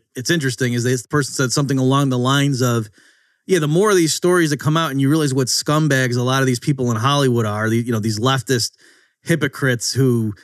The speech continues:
you know, donate to the World Bank or wh-, whatever, you know, don't donate to be charities and whatever, and, and yet they're actual scoundrels behind the scenes,"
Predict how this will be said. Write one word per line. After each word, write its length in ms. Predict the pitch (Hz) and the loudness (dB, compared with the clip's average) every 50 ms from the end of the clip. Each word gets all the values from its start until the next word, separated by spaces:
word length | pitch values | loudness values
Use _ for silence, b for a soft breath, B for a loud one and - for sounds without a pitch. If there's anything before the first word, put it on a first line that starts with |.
| b b b b b | b b b b b
you 80 | - 123 | -8 -6
know, 80 | 107 110 | -6 -4
donate 500 | 117 120 156 151 147 147 143 139 135 117 | 0 2 2 2 2 2 2 2 0 0
to 360 | - 139 135 127 123 120 117 117 117 117 117 131 135 135 139 135 127 135 135 | 0 0 2 2 2 0 0 -2 -6 -8 -14 -20 -20 -18 -16 -16 -14 -8 -2
the 100 | 147 135 | -2 0
World 480 | 123 127 147 143 143 135 131 123 117 | 0 2 2 2 2 2 0 -2 -2
Bank 360 | 110 131 139 139 135 131 123 127 | -2 -2 0 0 0 0 -2 -2
or 100 | 120 117 | -4 -4
wh-, 220 | 131 175 208 208 | -4 -4 -4 0
whatever, 300 | 247 240 180 147 120 113 | 0 2 2 0 0 -2
you 160 | 127 139 135 127 | -2 -2 0 -2
know, 60 | 123 | 0
don't 200 | 131 151 151 139 | -2 -2 -2 0
donate 280 | 147 147 143 143 131 | 0 0 0 0 0
to 80 | - 135 | -2 -2
be 180 | 117 123 139 135 | -2 -4 -4 -4
charities 560 | - - 165 160 156 151 151 147 139 135 131 | -2 0 2 2 2 2 2 2 0 0 0
and 80 | 135 135 | 0 0
whatever, 380 | 135 135 135 131 127 135 127 | 0 0 0 0 0 0 0
and, 140 | 123 117 123 | 0 0 -2
and 100 | 123 127 131 | 0 0 2
yet 160 | 135 127 113 | 2 0 0
they're 140 | 117 120 131 | 0 -2 0
actual 360 | 131 120 - - 127 107 104 | -2 -2 -4 -6 -8 -6 -6
scoundrels 540 | - - - 143 135 139 143 131 120 117 101 | -6 -4 -2 0 0 0 0 0 0 -2 -2
behind 320 | 113 113 120 127 123 117 | -2 -2 0 0 0 0
the 60 | 107 | 0
scenes," 420 | 95 - 151 147 143 135 127 113 | 0 0 2 2 2 2 0 0